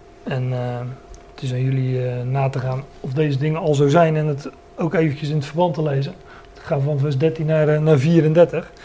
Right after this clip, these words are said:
Maar daar wordt dan gesproken over, eh, nou, dat God ze, eh, uit de volken zou leiden en ze bijeenbrengen uit al die landen. En hij heeft ze verspreid met groot, met sterke hand, met, met uitgestrekte arm, met grote grimmigheid. Nou, dat hebben we al eerder gelezen vanochtend.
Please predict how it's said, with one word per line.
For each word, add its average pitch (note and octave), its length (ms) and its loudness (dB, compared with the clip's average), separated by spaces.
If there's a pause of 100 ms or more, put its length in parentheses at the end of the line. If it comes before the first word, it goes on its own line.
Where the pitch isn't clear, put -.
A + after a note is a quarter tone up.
(320)
Maar D3 120 2
daar F3 200 12
wordt F3+ 140 6
dan F3+ 160 6
gesproken F3+ 500 4
over, E3 340 4
eh, E3 240 8 (300)
nou, E3+ 140 -4
dat C3+ 160 -4
God E3 160 -2
ze, D#3 460 6 (1000)
eh, C#3+ 360 -2 (120)
uit D#3+ 160 2
de D3+ 80 0
volken E3 300 2
zou D#3 200 8
leiden D#3+ 360 4
en D#3 100 -4
ze C#3 100 -2
bijeenbrengen E3 720 2
uit D#3 160 -2
al F3 180 8
die D#3 120 4
landen. E3 460 6 (1700)
En C#3 120 -8
hij B2 100 0
heeft C3 140 -4
ze C#3+ 80 -6
verspreid E3+ 480 -6
met C#3 140 -6
groot, E3+ 340 2
met D3 180 -4
sterke D#3+ 380 -2
hand, D#3 240 2
met, D3 200 -6
met C#3+ 160 -6
uitgestrekte E3+ 580 -2
arm, F3 240 0
met D#3+ 140 -4
grote E3+ 320 0
grimmigheid. E3+ 560 2
Nou, C#3+ 140 -2
dat B2+ 80 -2
hebben C#3 200 -2
we C#3+ 60 0
al C#3+ 140 2
eerder F3 220 2
gelezen E3 400 2
vanochtend. E3+ 520 -4